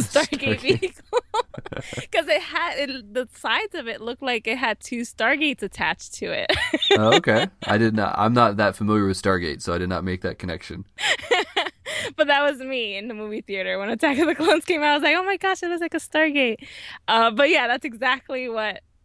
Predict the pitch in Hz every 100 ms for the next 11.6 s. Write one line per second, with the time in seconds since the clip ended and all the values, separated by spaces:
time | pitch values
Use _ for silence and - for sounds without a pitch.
0 | - 208 202 196 196 208 - 208 202 -
1 | 220 208 180 180 185 185 - 127 - -
2 | - 233 285 - - - 359 302 98 95
3 | - - 151 127 113 - 113 113 110 101
4 | 87 - 139 143 131 - 120 113 110 101
5 | - - 98 95 98 95 - 87 85 82
6 | - 90 85 80 85 82 - _ _ _
7 | _ _ 92 95 90 87 87 85 85 82
8 | - - 101 113 - 117 107 92 92 -
9 | 98 - 110 104 92 104 95 95 90 85
10 | 90 80 - 85 80 87 - _ _ _
11 | - 82 80 80 80 80